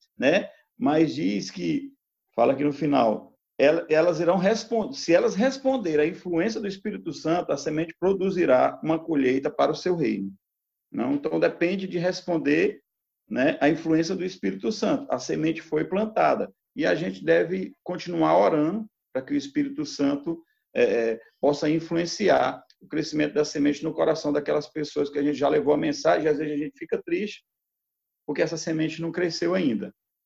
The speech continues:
Mas isso nos conforta de que, com a influência do Espírito Santo, essas sementes podem germinar, porque nem todas germinam ao mesmo tempo.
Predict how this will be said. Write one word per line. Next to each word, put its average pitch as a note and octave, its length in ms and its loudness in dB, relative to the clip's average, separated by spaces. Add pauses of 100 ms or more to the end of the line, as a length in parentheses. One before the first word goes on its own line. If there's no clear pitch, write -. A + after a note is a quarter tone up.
(360)
Mas B2+ 220 0
isso C#3 200 -10
nos D3 160 -6
conforta D3 640 2
de C3 200 -10
que, C3+ 360 0 (540)
com B2+ 120 -2
a C3+ 60 4
influência C3+ 380 0
do C#3+ 100 0
Espírito D3+ 460 -2
Santo, - 420 -4 (220)
essas C#3 240 -2
sementes C3+ 360 2
podem C#3 220 4
germinar, C#3+ 480 2
porque - 160 -4
nem D#3 240 2
todas D3 260 0
germinam C3 460 2
ao B2+ 60 0
mesmo A#2+ 400 -2
tempo. F#2+ 260 -6